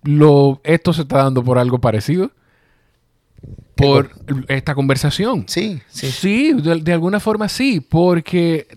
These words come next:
Speaker 1: te llamé ayer. Pasó lo que pasó, tú sentiste que yo no lo percibí así. Tú sentiste que, que quizá no, no fue la mejor interacción.
Speaker 2: Te voy a contar la historia para que la gente tuya sepa y, y, y es que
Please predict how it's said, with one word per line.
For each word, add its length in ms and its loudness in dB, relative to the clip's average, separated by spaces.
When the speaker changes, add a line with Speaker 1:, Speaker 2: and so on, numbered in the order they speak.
Speaker 1:
te 120 -4
llamé 240 0
ayer. 400 2
Pasó 260 2
lo 100 6
que 80 2
pasó, 380 0
tú 160 -2
sentiste 540 0
que 120 0
yo 140 6
no 80 0
lo 100 2
percibí 380 -2
así. 340 -4
Tú 120 -2
sentiste 520 0
que, 400 0
que 140 -4
quizá 360 -2
no, 360 2
no 160 0
fue 540 0
la 120 0
mejor 260 2
interacción. 520 2
Speaker 2:
Te 60 4
voy 100 4
a 40 0
contar 220 -2
la 80 -2
historia 680 4
para 160 0
que 60 -2
la 100 -2
gente 220 -8
tuya 240 -4
sepa 440 0
y, 360 -6
y, 280 -10
y 120 -8
es 100 -8
que 280 -6